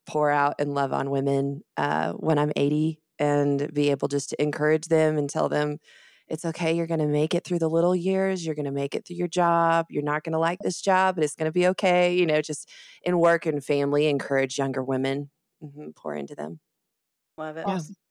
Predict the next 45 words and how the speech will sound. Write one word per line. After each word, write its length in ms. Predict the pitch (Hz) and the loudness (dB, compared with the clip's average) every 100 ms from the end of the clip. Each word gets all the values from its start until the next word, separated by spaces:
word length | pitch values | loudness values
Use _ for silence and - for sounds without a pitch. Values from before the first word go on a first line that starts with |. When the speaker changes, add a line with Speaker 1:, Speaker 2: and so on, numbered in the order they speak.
| _ - - _ _ | _ -20 -20 _ _
Speaker 2:
So 400 | - 269 262 202 | -2 2 2 0
tell 320 | - 320 440 | -4 -2 0
us, 140 | 403 - | 0 0
just 340 | 285 285 - | -4 -4 -4
give 160 | 311 370 | -4 -2
us 160 | 381 - | -2 -2
more 220 | 277 269 | 0 0
about 500 | 220 202 196 165 - | 2 2 2 0 -6
just 320 | 202 196 - | -10 -10 -10
you, 180 | 160 143 | -10 -8
you 140 | 147 | -8
know, 100 | 170 | -8
tell 220 | 156 247 247 | -6 -2 -2
us 140 | 247 | -2
just 220 | 247 - | -10 -8
briefly, 280 | 214 208 202 | -6 -4 -4
where, 280 | 180 233 269 - | 0 0 0 -2
where'd 240 | 233 277 | -2 -2
you 60 | 202 | -2
grow 220 | 170 160 | 0 4
up, 200 | 226 - | 4 4
Macy? 800 | 233 226 226 - 233 220 220 214 | 0 -4 -4 -6 -4 -2 -2 -2
Um, 200 | 180 170 | -2 -4
how'd 240 | 160 233 208 | -2 -2 -2
you 60 | |
Speaker 1:
Yeah. 20 | |
Speaker 2:
come 280 | 254 190 180 | 0 0 -2
to 160 | 180 180 | -6 -6
faith 300 | - 185 190 | -2 -2 -2
in 80 | 165 | -6
the 80 | |
Lord? 520 | 156 202 208 208 202 196 | -2 2 6 6 4 0
Just, 300 | 262 - _ | -6 -10 _
you 120 | 254 | -6
know, 140 | 202 156 | -4 -2
Speaker 1:
Mm-hmm. 100 | 196 | -4
A 680 | - _ _ _ _ _ | -6 _ _ _ _ _
little 120 | 165 185 | -2 2
bit 100 | 185 | 2
Speaker 2:
some 20 | |
of 60 | |
Speaker 1:
about 140 | 180 165 | 2 0
Speaker 2:
that. 0 | |
Speaker 1:
my 100 | 160 | 0
background. 440 | 156 156 143 139 | 0 0 -4 -4